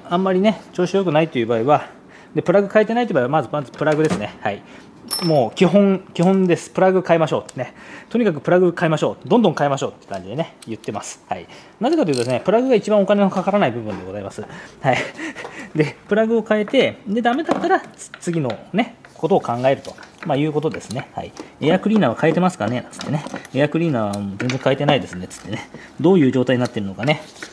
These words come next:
怖くて見れないじゃないですか。ね。はい。あれ、はまんないよ。あれ？なんで？十六じゃないの？これ十六だよね。え、なんで？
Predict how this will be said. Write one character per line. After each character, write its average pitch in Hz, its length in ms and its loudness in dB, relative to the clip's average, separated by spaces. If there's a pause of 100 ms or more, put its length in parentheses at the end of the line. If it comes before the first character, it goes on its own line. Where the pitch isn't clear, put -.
(280)
怖 151 200 4
く - 60 -10
て 117 80 -2
見 110 120 0
れ 139 80 0
な 123 80 0
い - 40 -6
じ - 40 -12
ゃ - 140 -18
な - 80 -16
い - 20 -14
で - 60 -14
す - 80 -4
か。 - 120 -4 (680)
ね。 107 180 -4 (280)
は - 80 -8
い。 - 120 -12 (1080)
あ - 20 2
れ、 151 60 0
は 147 100 4
ま 170 120 6
ん 180 60 8
な 175 100 8
い 175 60 6
よ。 233 80 4 (880)
あ - 40 6
れ？ 196 120 8 (300)
な 233 120 6
ん 285 100 6
で？ - 180 4 (360)
十 226 220 6
六 370 200 8
じ 311 60 8
ゃ - 40 0
な 202 140 6
い 139 60 4
の？ - 100 -6
こ - 140 -6 (1700)
れ 180 80 8
十 214 140 6
六 220 160 4
だ 151 80 4
よ 104 80 0
ね。 104 280 -2 (340)
え、 180 100 4
な 311 120 6
ん 330 100 8
で？ 117 280 0